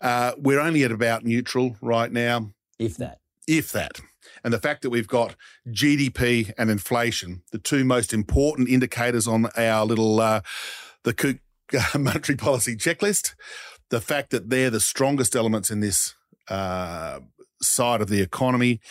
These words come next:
Speaker 1: We've only got a two point six cash rate at the moment. Says to me that they've got to do some more. So,
Speaker 2: So where would you put most weight?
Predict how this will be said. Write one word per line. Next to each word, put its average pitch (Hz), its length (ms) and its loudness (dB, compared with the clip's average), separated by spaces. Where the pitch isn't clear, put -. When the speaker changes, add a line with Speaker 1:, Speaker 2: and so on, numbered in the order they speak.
Speaker 1:
We've 110 120 0
only 123 160 0
got 117 100 2
a 104 60 -2
two 117 180 -2
point 107 240 -4
six - 260 -4
cash 120 340 -4
rate 107 240 2
at 95 100 -6
the 104 80 -4
moment. 143 400 2
Says 127 260 0
to - 80 -2
me 117 100 2
that 104 80 -4
they've 101 160 -4
got 98 120 -2
to 95 60 -8
do 95 180 -4
some 92 200 -4
more. 92 240 -6
So, 113 320 2
Speaker 2:
So 117 120 0
where 135 140 2
would 135 100 0
you 113 60 -4
put 104 160 -2
most 95 340 -4
weight? 85 540 -6